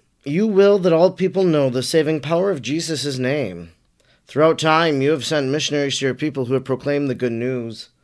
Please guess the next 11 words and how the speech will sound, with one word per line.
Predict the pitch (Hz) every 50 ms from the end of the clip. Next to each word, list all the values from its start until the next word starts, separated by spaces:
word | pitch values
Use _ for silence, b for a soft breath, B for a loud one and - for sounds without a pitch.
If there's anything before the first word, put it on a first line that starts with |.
| _ _ _ _ _ _ _ _ _ _ _ _ -
We | - 135 160 180 202 190
thank | - - 131 123 127 135 131
you | 175 175 185 208 208 - - _ _ _ _
for | - - 147 147
sending | 139 - 190 190 185 180 160
Sor | 139 - 170 165 165
Maria | 160 151 147 143 143 143
to | 135 117 143
the | 143 143 139
Jumano | 151 143 131 123 123 120 117 110
people | - 143 143 143 - 104 98 92